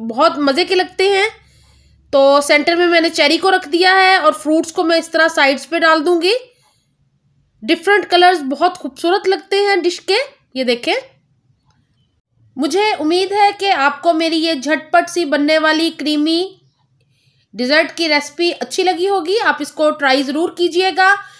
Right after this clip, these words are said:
कमेंट बॉक्स में मुझे ज़रूर बताइएगा आपको ये रेसिपी कैसी लगी।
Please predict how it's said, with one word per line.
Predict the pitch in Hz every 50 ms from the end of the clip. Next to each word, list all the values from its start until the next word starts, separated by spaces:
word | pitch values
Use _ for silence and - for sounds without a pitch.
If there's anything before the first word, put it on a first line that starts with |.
| _ _ _ _
कमेंट | - 285 285 320 330 269
बॉक्स | 294 330 320 330 330 -
में | 349 349
मुझे | 330 320 262 302 285
ज़रूर | 254 262 302 339 320
बताइएगा | 381 370 381 370 370 370 381 370 311 403
आपको | 381 349 311 - - 320
ये | 302 311
रेसिपी | 285 277 277 - - - 311 262
कैसी | - 294 294 - 359
लगी। | 370 392 311 359 392